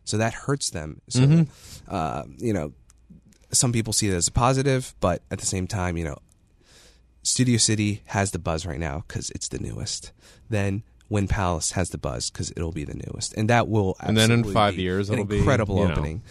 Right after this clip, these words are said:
Speaker 1: And then after that, you'll have the Parisian, and after that, you have M G M Cotai,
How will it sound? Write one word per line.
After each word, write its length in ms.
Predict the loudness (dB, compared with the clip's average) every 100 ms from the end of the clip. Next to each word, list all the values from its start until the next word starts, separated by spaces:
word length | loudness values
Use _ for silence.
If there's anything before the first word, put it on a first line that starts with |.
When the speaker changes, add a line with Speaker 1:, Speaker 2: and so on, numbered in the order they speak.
| -20 -6
Speaker 1:
And 100 | -2
then 100 | 0
after 220 | 0 0
that, 200 | 2 2
you'll 120 | 2 0
have 100 | -2
the 80 |
Parisian, 440 | -2 2 2 4 2
and 120 | 2
after 200 | 0 0
that, 200 | 0 0
you 60 | 0
have 100 | 0
M 160 | 0
G 80 | 0
M 120 | -2
Cotai, 420 | 0 -2 0 0